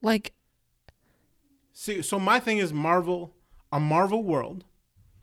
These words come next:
Speaker 2: 'cause at this point, the Avengers has dropped. We've seen New York.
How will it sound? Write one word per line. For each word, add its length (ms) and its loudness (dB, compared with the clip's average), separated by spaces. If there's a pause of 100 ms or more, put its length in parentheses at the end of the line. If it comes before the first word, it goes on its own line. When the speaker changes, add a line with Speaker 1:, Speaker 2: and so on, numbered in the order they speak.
(380)
Speaker 2:
'cause 180 -2
at 180 0
this 160 0
point, 340 -4
the 100 0
Avengers 480 0
has 180 -2
dropped. 480 0 (300)
We've 180 -2
seen 340 0
New 60 0
York. 380 -4